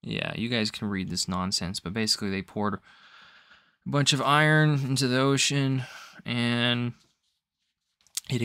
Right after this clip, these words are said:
inc-, increased rates of phytoplankton produced in response to addition of iron, okay? And we've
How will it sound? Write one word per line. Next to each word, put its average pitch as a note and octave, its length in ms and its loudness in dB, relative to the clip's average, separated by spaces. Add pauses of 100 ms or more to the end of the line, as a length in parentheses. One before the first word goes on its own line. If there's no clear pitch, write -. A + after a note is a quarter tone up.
inc-, - 420 -6
increased B2+ 680 -2
rates B2+ 220 -2
of G2+ 100 -4
phytoplankton B2+ 1040 -2 (460)
produced B2 360 -4
in G#2+ 60 -4
response A2 460 0
to - 100 -2
addition G2 380 -4
of F2+ 120 -4
iron, C2+ 380 -8 (500)
okay? A#2+ 300 -8 (1500)
And A#2+ 160 -6
we've A#2 200 -6